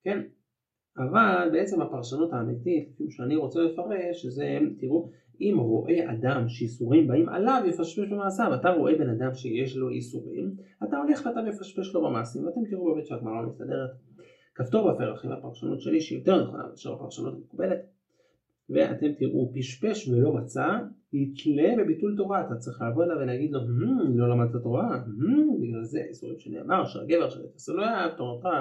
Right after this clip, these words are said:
תלמדנו." ואם תלה ולא מצא, בידו שאיסורים של אהבה הם, הקדוש ברוך הוא אוהב אותך, לכן אני אעשה אותך, שנאמר, "כי את אשר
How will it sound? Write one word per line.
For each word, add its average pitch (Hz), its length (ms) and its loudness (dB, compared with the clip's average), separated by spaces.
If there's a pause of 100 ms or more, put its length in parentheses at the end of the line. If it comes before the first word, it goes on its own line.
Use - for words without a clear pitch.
(120)
תלמדנו." 139 340 -4 (540)
ואם 170 240 8
תלה 123 240 2
ולא 123 160 0
מצא, 120 380 -2 (380)
בידו 135 340 6
שאיסורים 240 400 0
של 247 180 -2
אהבה 160 320 -2
הם, 120 260 2
הקדוש - 220 -4
ברוך 202 140 -4
הוא 196 120 -2
אוהב 240 180 2
אותך, - 180 -8
לכן 196 240 -6
אני 202 220 -6
אעשה 190 240 -6
אותך, 117 240 -6
שנאמר, 147 420 -4
"כי - 80 -8
את - 60 -12
אשר - 200 -10